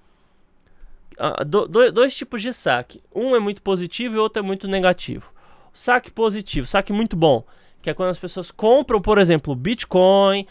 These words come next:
Avalanche, Ethereum, tiram da corretora e passam por uma carteira. Esse é um indicativo muito bom. Isso diz o seguinte: as pessoas estão confiantes, as pessoas vão rodar, as pessoas estão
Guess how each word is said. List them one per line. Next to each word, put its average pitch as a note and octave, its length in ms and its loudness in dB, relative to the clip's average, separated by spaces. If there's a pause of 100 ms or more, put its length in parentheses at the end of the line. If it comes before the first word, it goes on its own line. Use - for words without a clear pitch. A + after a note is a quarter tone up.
(100)
Avalanche, F#3+ 1300 4 (320)
Ethereum, G3 1080 2 (840)
tiram D4 520 2
da C4+ 120 4
corretora A3 840 2
e G3 40 0
passam G3 440 4
por F#3 120 -10
uma F#3+ 180 -2
carteira. D#3+ 680 0 (1120)
Esse G#3+ 300 4
é A3 40 -6
um - 20 -4
indicativo G3 580 -6
muito G#3 320 -8
bom. C#3+ 580 6 (240)
Isso F#3+ 300 -10
diz E3+ 200 -10
o F#3+ 60 -10
seguinte: E3+ 540 -2
as B2+ 100 -14
pessoas D#3+ 300 -10
estão D3 160 -10
confiantes, D3 600 -6
as - 40 -14
pessoas C#3+ 300 -12
vão B2 160 -6
rodar, A#2+ 420 -2
as E3 80 -4
pessoas D3 400 -12
estão F3+ 500 0